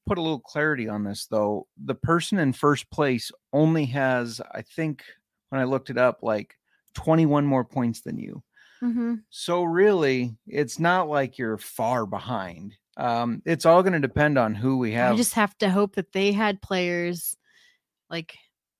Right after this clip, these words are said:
Speaker 1: Well,
Speaker 2: in
Speaker 1: in
Speaker 2: the
Speaker 1: round
Speaker 2: teams that are out.
Speaker 1: in round two, everybody lost the same amount of players.
Speaker 2: Yeah, but they're high scoring.
Speaker 1: Yeah,
Speaker 2: I
Speaker 1: they're
Speaker 2: don't
Speaker 1: high
Speaker 2: know. I
Speaker 1: scoring
Speaker 2: guess I
Speaker 1: ones,
Speaker 2: don't
Speaker 1: right?
Speaker 2: know.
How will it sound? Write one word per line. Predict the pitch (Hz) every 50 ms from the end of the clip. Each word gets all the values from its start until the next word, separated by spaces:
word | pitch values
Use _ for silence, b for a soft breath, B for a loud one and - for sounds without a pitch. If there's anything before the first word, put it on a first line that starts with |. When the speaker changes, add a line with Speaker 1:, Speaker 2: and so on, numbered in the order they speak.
| _ _ _ _
Speaker 1:
Well, | - 143 143
Speaker 2:
in | 139
Speaker 1:
in | 139
Speaker 2:
the | 139
Speaker 1:
round | 139 143 -
Speaker 2:
teams | 190 175
that | 180 175
are | 165 165 - -
out. | 170 190 185 180 - - - - - _
Speaker 1:
in | - 156 151
round | 156 160 170 175 170 156 -
two, | - 180 165 139 120
everybody | 117 117 123 113 107 117 110
lost | 110 107 101 101 101 -
the | 110
same | 107 - 113 110 104
amount | 98 95 98 -
of | - -
players. | - 104 95 - - - - - - - - _ _ _ _ _ _ _ _ _ _ _ _ -
Speaker 2:
Yeah, | 214 220 226 226 208
but | 196 196 190
they're | - 175 170 170
high | 170 - - 175 165 160
scoring. | - - - - - - - - 107 101 117 190 - - _ -
Speaker 1:
Yeah, | 147 123 - - - -
Speaker 2:
I | -
Speaker 1:
they're | - 170
Speaker 2:
don't | 165 156
Speaker 1:
high | 143
Speaker 2:
know. | 143 170
I |
Speaker 1:
scoring | 190 - 240 247
Speaker 2:
guess | 240 214 196 -
I |
Speaker 1:
ones, | - - -
Speaker 2:
don't | - -
Speaker 1:
right? | 110 92 69 -
Speaker 2:
know. | 190